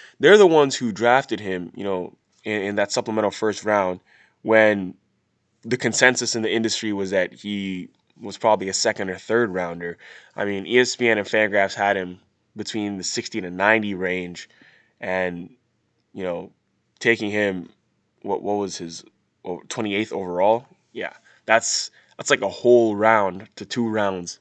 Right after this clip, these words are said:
earlier than he should have went, according to those rankings. So shout out to the Braves scouting department for, for picking that up and landing themselves a gem. But I love watching Mike Soroka pitch. I hope to, you know, watch him this year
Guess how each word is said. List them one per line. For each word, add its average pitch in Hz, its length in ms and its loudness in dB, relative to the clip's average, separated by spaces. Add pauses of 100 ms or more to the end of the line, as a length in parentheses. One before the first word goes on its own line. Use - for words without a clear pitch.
(100)
earlier 101 360 -4
than 90 100 -12
he 87 60 -12
should 87 180 -12
have 82 100 -14
went, 82 220 -16 (560)
according 95 300 -2
to 82 80 -14
those 82 160 -12
rankings. 80 380 -14
So - 220 -12 (600)
shout 139 220 6
out 135 140 6
to 131 80 -6
the 117 100 0
Braves 113 240 2
scouting 107 280 2
department 101 440 -4
for, 95 360 -8 (300)
for 87 360 -6 (460)
picking 107 260 -4
that 92 140 0
up 123 260 0 (680)
and 101 420 -2
landing 110 300 4
themselves 98 500 2
a - 80 -10
gem. 85 460 -10 (420)
But 101 260 -2 (220)
I 127 120 6
love 135 440 2 (160)
watching 113 300 0
Mike 110 160 0
Soroka 107 300 -2
pitch. - 300 -6
I 95 220 -6 (260)
hope - 320 -8
to, 95 380 -10 (720)
you 92 80 -14
know, 90 160 -12 (280)
watch 90 260 -6
him 110 100 -8
this 107 220 0
year 143 240 -2